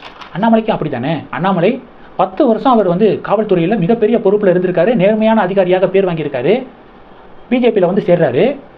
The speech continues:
காவல்துறை அதிகாரியாக இருந்த அண்ணாமலைக்கு அங்கே ஒரு தனி ஃபாலோவர்ஸ் இருக்காங்க. அந்த கூட்டம், பி ஜே பில சேர்ந்ததுக்கு அப்புறம் பாஜகவுடைய ஆதரவாளர்கள் அண்ணாமலைக்கு கொடுக்கக்கூடிய வரவேற்பு, so இதெல்லாம் இயல்பு தானே?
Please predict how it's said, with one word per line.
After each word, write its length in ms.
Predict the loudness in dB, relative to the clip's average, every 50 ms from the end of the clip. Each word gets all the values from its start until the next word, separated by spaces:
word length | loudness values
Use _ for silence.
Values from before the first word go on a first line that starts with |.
| -20 -20 -20 -20 -8 -4
காவல்துறை 500 | 0 0 2 2 2 2 2 2 2 2
அதிகாரியாக 420 | 4 2 2 2 4 4 2 2
இருந்த 180 | 2 2 2 0
அண்ணாமலைக்கு 480 | 0 0 2 2 2 2 2 0 0
அங்கே 140 | 0 2 2
ஒரு 160 | 0 0 0
தனி 420 | 0 0 2 2 0 0 -2 -4 -8 -14 -20 -20 -20 -20 -20 -20 -20 -20 -20 -20 -6 -2
ஃபாலோவர்ஸ் 300 | 0 0 2 0 0 0
இருக்காங்க. 400 | 0 0 0 0 -2 -4 -6 -8 -10 -14 -20 -20 -20 -14 -6
அந்த 220 | -4 0 0 2 2
கூட்டம், 480 | 2 0 0 2 2 2 2 0 -2 -6 -4
பி 120 | 0 2 2
ஜே 100 | 2 2
பில 40 | 2
சேர்ந்ததுக்கு 640 | 2 0 2 2 0 2 0 0 0 0 0 0
அப்புறம் 140 | 0 2 2
பாஜகவுடைய 460 | 0 0 0 0 2 2 2 2 2
ஆதரவாளர்கள் 680 | 2 0 0 0 2 2 2 0 0 0 -2 -2 -2
அண்ணாமலைக்கு 540 | -2 -2 -2 0 0 0 -2 -2 -2 -2 -2
கொடுக்கக்கூடிய 320 | -2 -2 -4 -4 -4 -4
வரவேற்பு, 680 | -2 0 0 0 0 0 0 2 2 2 2 2 0 -4 -10 -20 -20 -20 -20 -20 -18 -4 -2
so 100 | -2 0
இதெல்லாம் 280 | 2 2 2 2 2
இயல்பு 300 | 0 0 0 2 2 4
தானே? 260 | 4 4 2 2 0